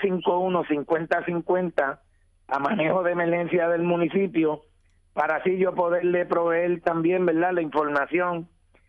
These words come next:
a energía eléctrica y antes de energizar, poder hacerle el corte o seccionar, ¿verdad?, para,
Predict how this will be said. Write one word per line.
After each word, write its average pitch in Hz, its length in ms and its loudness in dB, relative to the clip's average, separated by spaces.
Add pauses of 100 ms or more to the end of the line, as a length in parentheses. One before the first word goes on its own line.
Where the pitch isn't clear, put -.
(160)
a 135 120 -2
energía 151 400 0
eléctrica 180 580 0
y 147 140 2
antes 160 480 -2 (120)
de 160 380 0 (400)
energizar, 165 760 -2
poder 139 360 0
hacerle 170 340 0
el 160 140 -2
corte 185 580 -2 (300)
o 131 220 -2
seccionar, 156 680 -2
¿verdad?, 160 540 0
para, 135 460 -2